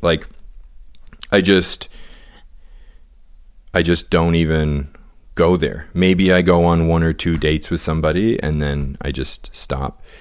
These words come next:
Because I, because I know that it's, it's just, like, because I don't feel like I can be intimate in that way with a person anymore. Um, and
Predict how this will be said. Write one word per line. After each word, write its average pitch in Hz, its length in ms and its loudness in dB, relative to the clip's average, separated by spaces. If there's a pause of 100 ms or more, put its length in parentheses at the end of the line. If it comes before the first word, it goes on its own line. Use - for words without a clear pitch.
(520)
Because 82 320 2
I, 78 400 4
because 90 340 0
I 90 120 6
know 95 520 6
that 78 180 2
it's, - 300 -6
it's - 240 -4
just, - 340 -6 (360)
like, 73 400 -4 (880)
because 95 260 -2
I 92 100 6
don't 92 200 4
feel 90 720 4 (340)
like 85 200 -2
I 85 100 4
can 82 480 0
be 87 400 0
intimate 78 460 0
in 71 140 0
that 73 180 -4
way 71 200 0
with 69 160 -4
a 71 60 -4
person 73 420 -4
anymore. 67 500 -6 (800)
Um, 76 680 0 (1200)
and 80 880 0